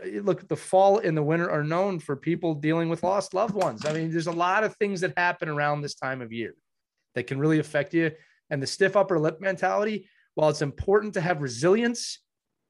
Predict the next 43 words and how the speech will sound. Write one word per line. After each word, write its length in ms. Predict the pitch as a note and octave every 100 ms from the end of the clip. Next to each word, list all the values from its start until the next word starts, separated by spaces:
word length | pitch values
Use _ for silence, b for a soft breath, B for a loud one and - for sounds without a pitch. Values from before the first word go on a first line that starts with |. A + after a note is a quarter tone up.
| -
it's 220 | D3+ -
report-, 380 | D3+ - F#3+ F#3
it's, 160 | D3
it's 320 | D3+ D3+ D3+ -
very 400 | C#3 F3+ G3+ G3
important 480 | F3 - G3+ F#3+
to 60 | E3+
have 180 | D#3 D3
perseverance. 840 | - D#3+ C#3+ B2 E3+ B3 C4 C4 -
I 80 | E3
believe 340 | C#3+ D3 F3 G#3
in 80 |
those 180 | A#3 A3+
words, 240 | G3+ B3 E3+
but 100 | D#3
it's 80 | D3+
also 380 | F3+ F#3 G3+ G3
important 380 | F#3 F#3+ F#3+ C#3+
to 60 |
take 200 | - E3+ D3+
a 40 |
minute 320 | D3 D#3 F#3 -
for 80 | C#3
yourself 480 | B2+ - A#2+ A#2+ - _ _ _
so 120 | -
you 160 | D3 D#3
can 300 | - F3 E3
do 160 | B2+ G2
those 240 | E2+ -
things. 340 | F2 C#2+ - _ _ _ _ _ _ _ -
Don't 320 | D3 E3 F#3+ _ F#3
allow 260 | F3 F3
yourself 440 | E3+ D#3+ - D#3+ D#3
to 80 | D#3+
become 300 | C3 D3+ C#3
a 40 |
powder 340 | - D3+ D3+
keg 400 | D3 C3 G2+ A2 - _ -
and 80 | B2+
explode 600 | B2 - - E3+ D#3+ F#2+ - _ _ _ _ _ _ _ _ _ _ B2
at 300 | C#3 - -
Christmas 440 | D#3+ - D#3+ -
dinner 380 | D3 B2+ D3+